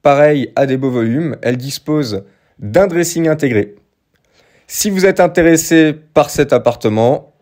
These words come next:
n'hésitez pas. Vous pouvez déjà manipuler cette visite virtuelle directement sur notre site internet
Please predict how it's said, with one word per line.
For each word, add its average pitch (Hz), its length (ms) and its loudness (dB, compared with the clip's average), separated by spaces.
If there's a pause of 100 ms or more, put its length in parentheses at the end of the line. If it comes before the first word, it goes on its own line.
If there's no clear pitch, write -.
(120)
n'hésitez 151 560 -2
pas. 117 380 2
Vous 123 140 -10
pouvez 151 240 -2
déjà 135 320 2
manipuler 151 760 -4
cette 143 240 -8
visite 131 240 -8
virtuelle 131 460 -4
directement 135 640 -2
sur 127 200 -8
notre 113 200 -8
site - 240 -10
internet 104 560 -2